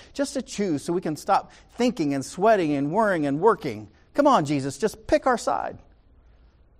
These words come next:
They wanted Jesus to pick a side, but Jesus would not play their game. He goes, "No, no, no, no. No, I'm not playing that game." Scripture actually describes it in Matthew. He says this, "Then the Pharisees went and plotted to entrap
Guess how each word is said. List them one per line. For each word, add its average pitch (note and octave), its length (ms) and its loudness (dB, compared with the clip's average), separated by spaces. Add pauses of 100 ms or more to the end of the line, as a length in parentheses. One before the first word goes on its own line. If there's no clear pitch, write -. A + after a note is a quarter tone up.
(380)
They G3+ 100 4
wanted A#3 220 0
Jesus D#3 240 -6
to D3+ 80 -14
pick E3 200 -8
a - 20 -6
side, B2+ 320 -2
but C#3 140 -2
Jesus F#3 440 -6
would F3 300 -2 (140)
not C#3+ 360 -8
play A#2+ 380 -4
their A2 240 -4
game. G#2+ 260 -10
He C3 60 -6
goes, B2 160 -6
"No, G3 100 -4
no, A3+ 80 -6
no, D3 120 -8
no. - 160 -12 (400)
No, C3+ 180 -6
I'm C3 80 -8
not C3+ 140 -4
playing C3 220 -4
that G#2+ 120 -12
game." D#2 160 -12 (200)
Scripture - 340 -4
actually D3+ 260 -2
describes C3+ 460 -4
it - 120 -10
in C3 120 -4
Matthew. D#3+ 280 -6
He C#3 100 -6
says F3+ 200 -6
this, G3 260 -4 (460)
"Then G#3+ 140 2
the A3 60 2
Pharisees A#3 500 0
went G3+ 240 0
and E3 120 -2
plotted A3 440 0
to G3+ 160 -4
entrap F#3+ 640 -6